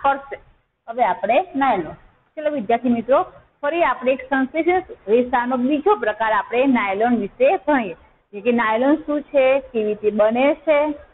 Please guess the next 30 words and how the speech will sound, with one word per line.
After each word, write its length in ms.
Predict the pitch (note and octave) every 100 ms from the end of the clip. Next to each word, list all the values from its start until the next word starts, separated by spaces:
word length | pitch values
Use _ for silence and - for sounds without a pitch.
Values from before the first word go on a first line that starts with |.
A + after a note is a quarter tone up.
| _ -
એના 180 | G3 F#3
ગુણધર્મો 540 | G3+ A3 B3 C4 D#4
શું 240 | D#4+ D#4+
છે, 400 | D4+ D4+ D4 C#4+ -
એના 200 | F#3+ G#3
ઉપયોગો 520 | G3+ G3 C4 C#4+ D#4
શું 180 | D#4+ D4
છે, 180 | C#4 C#4+
તો 380 | C#4 _ _ A#3
આપણે 200 | A#3 A3+
ધ્યાન 280 | A3+ G#3+ B3
રાખીએ. 360 | B3 B3 D#4 - _ _ _
શું 60 | F4+
કહે 160 | E4+ F4
છે? 260 | E4+ E4+ - - _ _ _ C#4+
એ 320 | E4+ G4+ - A3+
એક 280 | B3 D4+ - - -
અન્ય 600 | A#3 A#3+ B3 C#4 C#4+ D4+
માનવ 760 | D#4+ A3+ G3 G3 A3 A#3+ B3 B3+
સર્જિત 560 | G#3 G3 G3 A#3+ B3 B3
રેસા 680 | G3+ F#3+ G3 A#3+ B3+ C4+ C#4+
છે, 240 | - B3+
એટલે 200 | F#3+ G3
કે 120 | G#3+
મનુષ્ય 460 | G#3 A#3 F4 - C4+
દ્વારા 280 | G3+ F#3+ G#3
બનાયેલા 640 | F#3 F3+ F#3 G3 A#3+ G4 - - D4+
રેસા 380 | F4 F#4+ A#4 A#4
છે. 160 | G4 G3 - _ _
તમને 520 | E4 F4+ F#4+ G#4 G#4+